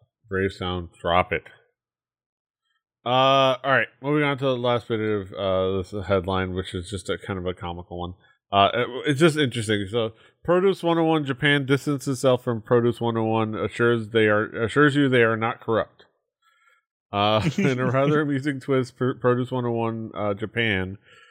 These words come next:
Speaker 1: has had to publicly disavow connection to Produce one oh one, at least on the level of saying that they have nothing to do with C J E and M and they aren't going, gonna defraud people.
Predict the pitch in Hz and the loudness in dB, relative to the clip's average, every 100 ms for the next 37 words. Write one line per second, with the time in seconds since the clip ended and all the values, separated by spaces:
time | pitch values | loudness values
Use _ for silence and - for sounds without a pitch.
0 | _ 113 104 113 117 113 120 - 123 135 | _ 0 2 4 4 4 0 2 2 2
1 | 123 131 107 123 120 117 113 110 - 110 | 2 0 2 2 2 4 6 4 0 -4
2 | 107 - 107 104 - 107 110 107 113 104 | -2 -2 -2 0 2 2 4 2 2 0
3 | 104 101 98 95 98 - - - 104 113 | 0 0 0 -2 -4 -12 -20 -6 0 2
4 | 110 120 113 110 107 110 107 - 107 104 | 4 2 4 4 4 4 2 0 0 0
5 | 104 101 - 104 98 104 101 101 107 120 | 0 0 2 2 4 4 4 0 -2 -2
6 | 120 113 120 113 110 113 104 110 104 104 | -2 0 0 0 -2 -2 2 2 2 -2
7 | 104 104 101 - 98 98 98 101 92 104 | 0 0 0 -4 -6 -2 0 0 -2 -4
8 | 107 107 - - 101 110 107 98 101 - | -4 -4 -8 -16 -2 0 0 -2 -4 2
9 | 98 95 - 95 76 - | 2 2 0 -14 -14 -16